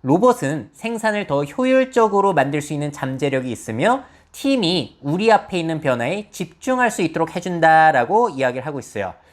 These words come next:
뭐, 로봇이야 오래전부터 자동차 조립 라인에 활용이 됐지만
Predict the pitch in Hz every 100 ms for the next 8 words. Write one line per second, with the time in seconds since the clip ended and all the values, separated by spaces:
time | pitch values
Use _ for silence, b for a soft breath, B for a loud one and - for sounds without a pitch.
0 | b b - 135 165 226 247 233 220 127
1 | 156 240 233 214 - - 127 147 190 147
2 | 180 175 160 160 165 185 180 156 147 151
3 | 147 - 196 202 135 - 135 196 175